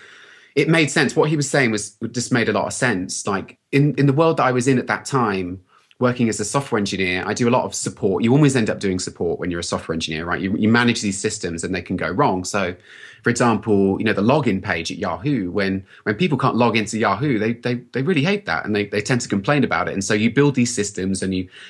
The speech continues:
you monitor things and you, you quantify and you, you, you try and make changes bef-, before things get to that point, you know, where people can't log in. And, um,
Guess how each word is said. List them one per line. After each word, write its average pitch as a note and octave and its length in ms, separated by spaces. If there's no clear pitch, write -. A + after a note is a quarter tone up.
you A#2 100
monitor A#2 420
things G#2+ 520
and G2+ 100
you, G2 160
you A2 120
quantify G#2 960
and F#2 180
you, G#2 160
you, A#2 140
you C3+ 80
try A#3+ 200
and C#3+ 240
make F3+ 200
changes E3 400
bef-, A#2+ 240
before D3+ 320
things C3+ 280
get C#3+ 200
to - 80
that G2+ 200
point, D#3+ 240
you F#2+ 80
know, G2 80
where G2+ 120
people G#2+ 260
can't G#2 300
log G2+ 260
in. G2 340
And, A2 280
um, A2 280